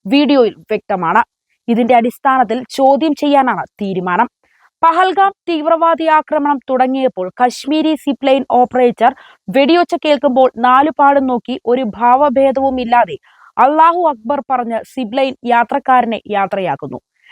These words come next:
വെടിയൊച്ച കേട്ടിട്ടും ഒരു ഭാവഭേദം ഇല്ലാതെയാണ് ഇത് ചെയ്യുന്നത്. ഈ വീഡിയോ ആണ് പുറത്തു വന്നത്. പിന്നീട് ഇത് വി-, വൈറലായി മാറുകയും ചെയ്തു.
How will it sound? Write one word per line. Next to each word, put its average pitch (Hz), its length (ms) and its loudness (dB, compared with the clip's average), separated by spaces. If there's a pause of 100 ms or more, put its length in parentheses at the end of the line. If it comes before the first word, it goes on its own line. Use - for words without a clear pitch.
(200)
വെടിയൊച്ച 262 480 0
കേട്ടിട്ടും 277 540 -4
ഒരു 262 280 0
ഭാവഭേദം 269 680 2
ഇല്ലാതെയാണ് 247 560 -2
ഇത് 190 160 -6
ചെയ്യുന്നത്. 160 480 -8 (400)
ഈ 302 100 4
വീഡിയോ 294 300 2
ആണ് 208 300 -2
പുറത്തു 185 300 -8
വന്നത്. 151 320 -8 (200)
പിന്നീട് 359 300 2
ഇത് 302 80 0
വി-, 254 340 -2
വൈറലായി 262 440 2
മാറുകയും 202 520 -6
ചെയ്തു. 147 260 -12